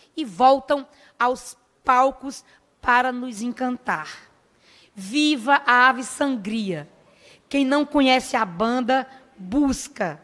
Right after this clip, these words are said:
busca saber que música é essa, que é uma música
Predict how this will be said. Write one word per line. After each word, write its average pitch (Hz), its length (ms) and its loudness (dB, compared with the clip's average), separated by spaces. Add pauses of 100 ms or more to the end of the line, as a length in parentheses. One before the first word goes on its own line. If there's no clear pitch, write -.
(180)
busca 294 480 -2
saber 254 500 2
que 262 180 -14
música 254 480 -8
é 196 220 -4
essa, 247 300 -10 (460)
que - 80 -6
é 247 60 -2
uma 269 160 -2
música 240 680 -6